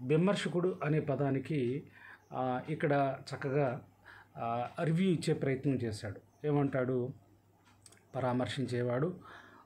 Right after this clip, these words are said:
ఆలోచించేవాడు, యోచించేవాడు, అవలోకనం చేసేవాడు,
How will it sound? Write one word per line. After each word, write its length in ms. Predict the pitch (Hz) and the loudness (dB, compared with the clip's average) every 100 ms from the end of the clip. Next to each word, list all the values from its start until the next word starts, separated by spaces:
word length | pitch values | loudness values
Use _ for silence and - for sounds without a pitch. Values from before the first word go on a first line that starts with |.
| - | -2
ఆలోచించేవాడు, 920 | 117 120 117 123 113 123 120 123 160 - - - - _ - | 0 0 0 -2 -2 -2 0 0 -2 -6 -16 -20 -20 _ -4
యోచించేవాడు, 960 | 123 123 127 110 127 117 120 135 147 - - - - - | 0 0 -2 -2 0 0 2 0 0 -4 -18 -20 -12 -2
అవలోకనం 540 | 120 131 131 131 117 127 | 0 2 2 0 0 -2
చేసేవాడు, 760 | 113 131 120 123 156 139 - | -2 -2 0 2 0 -2 -10